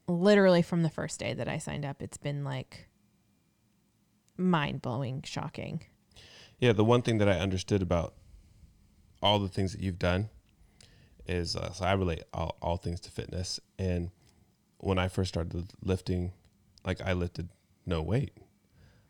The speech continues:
Speaker 1: Mm.
Speaker 2: But the more that I did it, the more that I could lift. And the more, the better I was at it, and the more I did different things because I was good at some of the, the, the easier things. The, the same thing has gone for all your businesses. So at first you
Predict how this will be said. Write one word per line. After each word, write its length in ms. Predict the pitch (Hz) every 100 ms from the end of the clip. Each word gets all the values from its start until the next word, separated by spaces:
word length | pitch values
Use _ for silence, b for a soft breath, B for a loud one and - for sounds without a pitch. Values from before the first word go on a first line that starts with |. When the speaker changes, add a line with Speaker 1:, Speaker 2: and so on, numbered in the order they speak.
| 233
Speaker 1:
Mm. 60 |
Speaker 2:
But 140 | 196 -
the 80 | 107
more 260 | 98 92
that 140 | 87 85
I 100 | 80
did 220 | 107 110
it, 180 | 95 - - _ _ -
the 100 | 95
more 220 | 92 90
that 120 | 85
I 80 | 85
could 220 | - 85
lift. 360 | 78 - - - b b b b
And 460 | - 90 87 87 85 -
the 80 | 92
more, 340 | 92 87 82 -
the 80 |
better 260 | 87 95 90
I 100 | 87
was 140 | 90 87
at 160 | 87
it, 140 | 90 -
and 180 | 87
the 160 | 87 85 -
more 240 | 92 92 90
I 80 |
did 240 | 87 87 85 _ -
different 340 | 107 117 98
things 260 | 92 87 87
because 260 | 87 92
I 40 | 87
was 100 | 87
good 200 | 90 82
at 140 | 80
some 160 | - 90
of 80 | 82
the, 200 | 82 - - _ -
the, 240 | 87 85 - _ _ _ _ -
the 100 | 73
easier 320 | 95 87 85
things. 360 | 95 90 - - b b b b b b b b -
The, 180 | 101 -
the 100 | 95
same 220 | 95 104
thing 140 | 95 95
has 140 | 90
gone 200 | 87 85
for 200 | 82 82
all 140 | 65 85
your 120 | 85
businesses. 520 | 82 80 85 85 82
So 180 | - 90
at 160 | 85
first 480 | - 95 95 - -
you 340 | 95 95 90